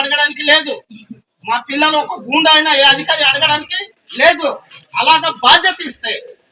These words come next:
మేము ఇప్పుడు ఇక్కడ నుంచి వెళ్ళిపోతాం. ఓకేనా? దానికైనా ఓకే, లేదంటే టీచర్ అయినా మాకు వేయండి.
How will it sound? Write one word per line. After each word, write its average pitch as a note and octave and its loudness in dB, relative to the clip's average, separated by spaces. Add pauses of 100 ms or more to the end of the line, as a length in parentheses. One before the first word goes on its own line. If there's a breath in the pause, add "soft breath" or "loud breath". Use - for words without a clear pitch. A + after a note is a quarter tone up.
(180)
మేము A#3+ -10
ఇప్పుడు F4 -16 (400)
ఇక్కడ B3+ -2
నుంచి B3+ -8
వెళ్ళిపోతాం. B3 -8 (340)
ఓకేనా? E4 2 (160)
దానికైనా D#4+ 2
ఓకే, F#4 -4 (380)
లేదంటే D4+ 2 (100)
టీచర్ D#4 -4
అయినా F4 -2 (360)
మాకు A#3 -12
వేయండి. C4 0